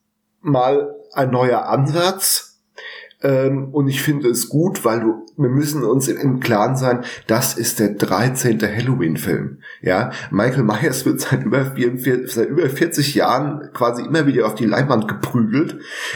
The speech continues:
und wir hatten ja schon in dieser Reihe so viel dumme Sachen, ähm, da finde ich's okay, wenn man dann auch mal sagt, hier, ähm, wir versuchen mal nicht den stupiden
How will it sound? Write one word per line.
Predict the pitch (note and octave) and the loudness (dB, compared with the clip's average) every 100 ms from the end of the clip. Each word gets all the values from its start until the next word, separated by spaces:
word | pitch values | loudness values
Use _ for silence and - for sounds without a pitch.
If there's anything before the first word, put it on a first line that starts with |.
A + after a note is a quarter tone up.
| C#3 | -4
und | - C#3 C3 C3+ A#2 | 0 2 0 -4 -2
wir | A#2+ | 0
hatten | D#3 - | 0 0
ja | A#2+ | 0
schon | A2 B2+ G#2 | 0 -2 0
in | A#2 | 0
dieser | A2 G#2+ G#2 | 2 2 2
Reihe | G#2+ A2 | 2 2
so | C#3+ | -2
viel | - C#3+ | 0 0
dumme | D3 D3+ D3 | 0 0 0
Sachen, | B2+ C3 C3 B2 C3+ - - - - - | 0 -2 0 -2 -2 -8 -18 -16 -18 -6
ähm, | B2+ A#2+ A2+ A#2 - - _ _ _ C3+ | 0 0 0 -2 -6 -14 _ _ _ -2
da | B2 | -2
finde | A#2+ D#3 D#3+ | 0 -2 0
ich's | - | 0
okay, | B2 B2 D3+ | -2 0 0
wenn | D3 A#2+ | 0 0
man | A#2+ | 0
dann | A#2+ | 0
auch | G2+ B2 | 0 0
mal | A#2 | 2
sagt, | A2 A#2+ B2+ | 2 0 -2
hier, | - C#3+ C#3+ C#3 - - - | 0 0 0 -6 -14 -18 -4
ähm, | C#3 C3 B2+ | 0 0 0
wir | D3 B2+ | -2 0
versuchen | B2+ A#2+ D#3 B2+ | 0 0 0 0
mal | |
nicht | A2+ D3+ | 0 -2
den | C3+ A#2 | -2 -2
stupiden | - C3 - C#3+ A#2+ A#2+ A#2+ | -2 -2 0 0 0 -2 -4